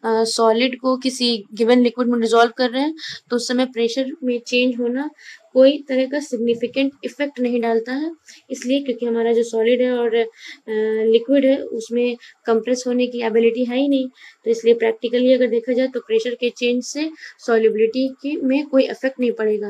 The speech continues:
यानी हम कह सकते हैं कि pressure doesn't affect solubility of solid in any liquid। तो ये हमने यहाँ तक बात कर रख ली, अ, किसी भी, अ, solid के, अ, सॉल्युबिलिटी को लेकर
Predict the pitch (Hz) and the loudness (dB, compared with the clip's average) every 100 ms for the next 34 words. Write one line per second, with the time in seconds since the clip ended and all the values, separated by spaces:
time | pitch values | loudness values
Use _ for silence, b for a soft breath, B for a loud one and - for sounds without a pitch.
0 | 208 220 220 220 233 233 254 - 269 262 | -8 -4 -2 -2 -4 -6 -8 -2 -2 -2
1 | - 226 226 254 233 240 269 262 269 302 | -2 -2 0 -2 0 0 0 -2 -4 -8
2 | - _ B B B - 233 240 220 220 | -8 _ B B B -6 0 2 2 -2
3 | 240 247 247 226 226 269 320 - 240 - | 0 -2 -2 -2 0 0 -4 -6 -8 -4
4 | 220 254 330 _ - 214 214 214 196 _ | -2 -2 -6 _ 0 0 2 0 0 _
5 | _ _ _ _ _ _ _ _ _ _ | _ _ _ _ _ _ _ _ _ _
6 | _ _ _ _ _ _ _ _ - - | _ _ _ _ _ _ _ _ -20 -4
7 | 247 247 233 240 262 254 254 262 254 247 | 2 4 4 4 4 4 4 4 4 0
8 | 247 262 220 226 226 240 233 247 - 277 | 0 -2 2 0 2 -2 -2 -4 -4 -4
9 | 330 B B B 220 214 214 220 226 262 | -4 B B B -2 0 0 -4 -2 -2
10 | 247 254 233 214 220 220 220 214 247 262 | 2 4 6 6 4 2 4 4 4 2
11 | 262 269 294 311 B B B - 226 226 | -2 -2 -2 -4 B B B 0 2 2
12 | 226 226 226 220 226 254 262 247 247 277 | 4 4 4 4 2 0 2 2 2 -2
13 | 302 | -4